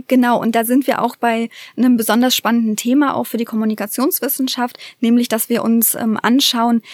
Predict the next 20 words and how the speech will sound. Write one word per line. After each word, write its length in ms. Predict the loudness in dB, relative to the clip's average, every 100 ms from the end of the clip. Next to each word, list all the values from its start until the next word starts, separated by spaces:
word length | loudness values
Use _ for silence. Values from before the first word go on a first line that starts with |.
| -8
wie 480 | -2 2 4 4 2 -6 -10
reagiert 600 | 0 2 2 2 2 2 2
dann 160 | 2
tatsächlich 760 | 2 -2 -2 -2 0 0 -2 -4 -16 -20 _ _
der 320 | 0 0 0 -2
Empfänger 640 | -2 -2 0 2 2 0
der 160 | 2
Nachricht 640 | 2 2 0 -2 -4 -4 -4
darauf, 480 | -2 2 0 0
auf 160 | -4 -2
diese 260 | 0 0 0
emotionale 720 | 0 0 -2 0 0 -2 -2
Nachricht? 680 | -4 -2 -2 -2 -6 -6 -16 -20 -18 -4
Was 180 | -2 0
macht 180 | 0 0
er 80 |
damit? 420 | 2 2 0 -2 0
Und, 420 | 2 4 2 0
ähm, 460 | 0 2 2 2 0
wie 380 | 0 4 4